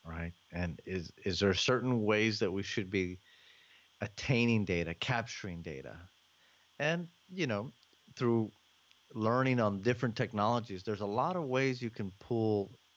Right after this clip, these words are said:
capture, and get data. And sensors are one of the items that are really at the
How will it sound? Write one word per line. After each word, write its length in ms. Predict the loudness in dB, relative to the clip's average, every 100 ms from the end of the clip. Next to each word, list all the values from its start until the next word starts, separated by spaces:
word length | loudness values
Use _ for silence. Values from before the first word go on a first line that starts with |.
| -10
capture, 460 | -4 -2 -2 -4 -6
and 160 | -4
get 200 | -6 -6
data. 360 | -8 -8 -10 -14 _ _ _ _ _
And 120 | -8 -4
sensors 500 | -2 -2 0 -2 0
are 260 | 0 0 -4 -16 -20 -20 -20 -20 -6
one 240 | 0 2
of 80 | 2
the 220 | 2 2
items 540 | 0 0 0 0 -4 -2
that 120 | -2
are 120 | 0
really 340 | -2 0 0 0
at 200 | -2 -6
the 120 | -12